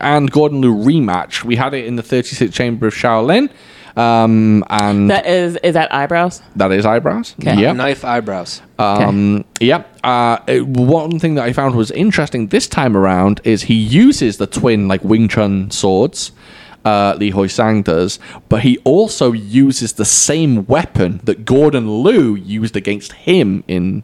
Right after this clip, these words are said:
Speaker 1: thirty-sixth Chamber of Shaolin.
Speaker 2: Oh, really?
Speaker 1: Yeah, the, the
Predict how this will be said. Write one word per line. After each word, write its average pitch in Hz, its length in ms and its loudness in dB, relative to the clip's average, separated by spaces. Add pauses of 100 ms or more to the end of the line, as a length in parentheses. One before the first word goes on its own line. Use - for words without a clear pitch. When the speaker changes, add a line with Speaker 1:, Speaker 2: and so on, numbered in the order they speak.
(160)
Speaker 1:
thirty-sixth - 380 -4
Chamber - 240 -2
of - 80 -4
Shaolin. - 460 0
Speaker 2:
Oh, 170 220 2
really? 160 260 0 (160)
Speaker 1:
Yeah, 101 300 0 (320)
the, 113 360 2
the 98 300 0